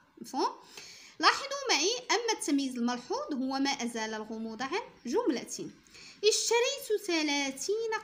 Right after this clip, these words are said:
قلما. أين المميز في هذه الجملة؟ اشتريت ثلاثين قلما، إذن فالمميز هو ثلاثين. واضح؟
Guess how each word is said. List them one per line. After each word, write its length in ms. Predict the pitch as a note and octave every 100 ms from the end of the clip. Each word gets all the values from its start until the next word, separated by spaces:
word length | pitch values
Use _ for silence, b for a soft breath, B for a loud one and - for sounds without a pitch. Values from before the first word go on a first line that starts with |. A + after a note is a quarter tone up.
| E4+
قلما. 540 | B3 F3 C#3 G#2+ A#3+ - - - - - - - -
أين 280 | C#5 A#4+ C4+
المميز 640 | A#3 A#3 E4+ B4+ C5+ F4
في 320 | C#4 A3+ A#3
هذه 300 | D#4 G#4+ F#4+
الجملة؟ 500 | A#3+ - G3 E3+ A2 - - - - _ _ _ - - _ _ _ _ - _ - - - -
اشتريت 600 | A3+ - A#3+ A#3+ F#4 G#4+ E4+ G#4 - - -
ثلاثين 760 | B3+ A#3+ A#3 A#3 E4 E4 D4 B3+ C4+ - - -
قلما، 400 | G#4 C4 D3+ E2 - - B B
إذن 240 | A3+ A#3 A#3
فالمميز 840 | A#3 A#3 A3+ A3 A3 A3+ F4 C4
هو 240 | G#3+ G#3+ B3+ F#4 - -
ثلاثين. 840 | D#4+ F#4+ G#4+ F#4+ - G#3+ G3 D#3+ - - - - - - - - -
واضح؟ 460 | - - - A4+